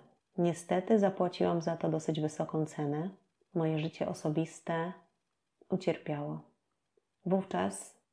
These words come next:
miałam rok przerwy i znowu wróciłam na moją bezludną wyspę, gdzie miałam możliwość zadać sobie najważniejsze pytania, których nigdy wcześniej nie zadał mi nikt,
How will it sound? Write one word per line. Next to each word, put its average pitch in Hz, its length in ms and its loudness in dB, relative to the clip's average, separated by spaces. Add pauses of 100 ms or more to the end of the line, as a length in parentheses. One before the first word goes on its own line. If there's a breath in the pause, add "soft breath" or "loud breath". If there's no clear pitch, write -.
miałam 165 280 4
rok 202 300 4
przerwy 156 600 2 (280)
i 175 100 10
znowu 175 340 6
wróciłam 160 500 2
na 156 160 2
moją 156 460 2 (200)
bezludną 165 680 6
wyspę, 170 540 0 (300)
gdzie 165 640 0
miałam 170 340 4
możliwość 165 640 0
zadać 160 360 0
sobie 165 440 0 (180)
najważniejsze 165 960 2
pytania, 156 580 -4 (180)
których 156 400 0
nigdy 185 400 8
wcześniej - 760 -2 (200)
nie 165 260 4
zadał 151 320 4
mi 143 160 2
nikt, - 440 2